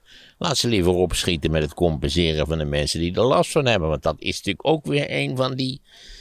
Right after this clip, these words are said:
idiote drama's die de Nederlandse overheid in de afgelopen twintig jaar heeft opgevoerd. Eh,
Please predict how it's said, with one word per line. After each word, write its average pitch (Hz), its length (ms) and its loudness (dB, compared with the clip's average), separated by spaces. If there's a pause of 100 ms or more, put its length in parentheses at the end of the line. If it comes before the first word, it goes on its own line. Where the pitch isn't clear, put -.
(180)
idiote 190 760 4
drama's 160 800 4
die 123 160 0
de 123 120 2
Nederlandse 135 520 2
overheid 123 600 2
in 113 100 -2
de 113 60 -2
afgelopen 113 640 0
twintig 113 400 0
jaar 101 220 0
heeft 107 200 0
opgevoerd. 156 960 0
Eh, - 260 -6